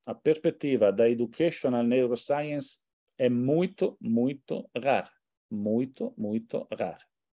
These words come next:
Muito mais frequente a segunda perspectiva. Ou seja, o uso, utilização dos resultados da pesquisa neurocientífica na didática.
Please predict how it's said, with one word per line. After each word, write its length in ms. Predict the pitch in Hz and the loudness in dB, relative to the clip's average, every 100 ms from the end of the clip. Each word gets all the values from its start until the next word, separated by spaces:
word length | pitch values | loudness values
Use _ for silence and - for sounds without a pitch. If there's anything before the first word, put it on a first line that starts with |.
| _ _ _ _ _ _ | _ _ _ _ _ _
Muito 400 | 147 185 277 285 | 0 4 4 6
mais 240 | 147 175 - | 4 4 0
frequente 800 | 185 185 160 131 131 170 240 _ _ - | -6 0 2 2 0 -6 -6 _ _ -10
a 80 | 131 | -6
segunda 380 | 165 156 151 | -4 0 2
perspectiva. 640 | 151 151 151 - 85 82 - _ _ _ _ _ _ _ - | 4 2 0 -4 -8 -8 -12 _ _ _ _ _ _ _ -10
Ou 100 | 139 | -8
seja, 480 | - 185 139 110 - | 6 6 8 4 2
o 180 | 147 156 | 4 6
uso, 500 | 190 180 147 104 - _ _ _ _ _ _ _ _ | 4 2 4 2 0 _ _ _ _ _ _ _ _
utilização 800 | 147 147 165 151 160 - 170 156 | -8 -4 -2 0 0 2 0 2
dos 240 | 131 117 | 2 2
resultados 1000 | 139 180 143 165 143 156 147 127 104 - _ _ _ - | 2 0 0 -4 2 2 2 -2 -8 -10 _ _ _ 0
da 140 | 127 | 0
pesquisa 480 | 131 131 - 180 160 | 2 -4 -2 -2 0
neurocientífica 1120 | 156 139 160 131 117 113 - 123 160 185 330 _ _ _ _ _ _ _ _ - | 0 0 0 0 0 0 -2 -4 -2 -2 -4 _ _ _ _ _ _ _ _ -2
na 220 | 135 131 | 2 4
didática. 680 | 143 165 113 - - - | 4 4 4 2 -16 -12